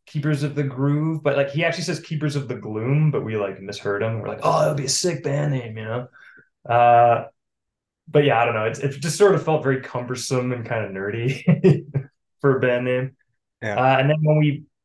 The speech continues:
Speaker 1: when basically, like, our horn section left, or, like, I, I, I was part of the horn section, but I switched the tr-, switched to bass,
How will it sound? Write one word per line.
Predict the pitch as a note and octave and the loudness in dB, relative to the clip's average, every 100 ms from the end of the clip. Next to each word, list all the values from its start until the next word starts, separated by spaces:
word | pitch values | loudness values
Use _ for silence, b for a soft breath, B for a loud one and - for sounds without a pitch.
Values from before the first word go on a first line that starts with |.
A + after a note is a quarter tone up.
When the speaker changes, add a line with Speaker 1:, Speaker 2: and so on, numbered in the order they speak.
| _ | _
Speaker 1:
when | C#3 C#3+ C3 - | -2 0 0 -4
basically, | - D#3+ E3 D#3+ | -4 -4 -2 2
like, | D3 C#3 | 2 2
our | C3 A#2+ | 0 -2
horn | B2+ B2+ | -4 -4
section | B2+ A2+ - A2+ | -6 -6 -8 -10
left, | G2+ G2 G2+ - - - | -6 -6 -6 -10 -20 -10
or, | A#2+ | 0
like, | A2+ B2 | 4 4
I, | C3+ | 4
I, | B2+ C3+ A2+ A#2 | 4 2 2 0
I | |
was | A#2 | -2
part | A2+ A2+ | -2 -4
of | G2+ | -4
the | |
horn | G2+ | -6
section, | G2+ G2+ F#2+ | -8 -10 -8
but | |
I | F#2 | -8
switched | - - | -10 -12
the | |
tr-, | - - - | -12 -12 -12
switched | G2 - | -12 -12
to | - | -12
bass, | F#2 F#2 F#2+ - | -10 -10 -10 -14